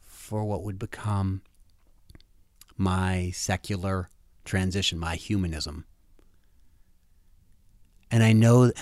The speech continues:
and, and boy, but I'll tell you what, when you saw me preaching, in those, in, in the time in between then and now, you wouldn't have known it. And if you would have asked me, I wouldn't have known it. And if you'd have put me on a lie detector test,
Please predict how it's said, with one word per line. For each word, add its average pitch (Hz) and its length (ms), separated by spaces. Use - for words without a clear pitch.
and, 139 140
and 117 140
boy, 113 200
but 110 160
I'll 104 80
tell 110 160
you 104 80
what, 110 200
when 104 120
you 107 80
saw 117 200
me 107 120
preaching, 160 500
in 107 140
those, 113 200
in, 120 180
in 113 140
the 110 80
time 120 300
in 117 100
between 117 360
then 117 180
and 107 100
now, 123 320
you 120 200
wouldn't 123 260
have 120 80
known 120 240
it. 95 100
And 131 100
if 120 120
you 143 100
would 147 100
have 127 140
asked 151 300
me, 165 160
I 135 120
wouldn't 143 240
have 131 40
known 135 160
it. - 80
And 131 80
if 120 120
you'd 151 120
have 123 160
put 202 160
me 208 80
on 170 100
a 127 60
lie 127 260
detector 160 460
test, 151 320